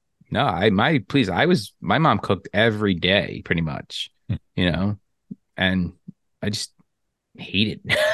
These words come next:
Speaker 1: It's just not my thing, you know?
Speaker 2: <laughs>
Speaker 1: My sister
Speaker 2: Not, not
Speaker 1: likes
Speaker 2: even,
Speaker 1: cooking, but
Speaker 2: not
Speaker 1: not
Speaker 2: even a
Speaker 1: me.
Speaker 2: crock pot?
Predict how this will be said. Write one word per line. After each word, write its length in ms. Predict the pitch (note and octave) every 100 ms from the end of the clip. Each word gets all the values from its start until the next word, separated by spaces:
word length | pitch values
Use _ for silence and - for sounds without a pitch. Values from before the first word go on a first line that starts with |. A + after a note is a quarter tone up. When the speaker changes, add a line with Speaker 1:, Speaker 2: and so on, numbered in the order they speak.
| D#5+ D5+ C#5 C5+ -
Speaker 1:
It's 220 | D3+ G3+ -
just 180 | A3
not 160 | A2+ C#3
my 140 | B2+ -
thing, 380 | C3 C#3 G#2 - A#3 -
you 320 | F3+ A#3 B2+
know? 420 | B2 A#2+ C#3 C#3+ - - _ - - -
Speaker 2:
<laughs> 640 | - - - - _ _
Speaker 1:
My 120 | - C3
sister 340 | - - C#3+
Speaker 2:
Not, 80 | G3
not 60 | -
Speaker 1:
likes 120 | A#3
Speaker 2:
even, 160 | A2+
Speaker 1:
cooking, 340 | F#2+ A2+ B2+ C#3 _ -
but 280 | G2 - -
Speaker 2:
not 100 | F3+
Speaker 1:
not 140 | B2+
Speaker 2:
even 100 | B2+
a 20 | G#2+
Speaker 1:
me. 60 |
Speaker 2:
crock 260 | B2+ D#3 -
pot? 360 | F#3 A3+ G3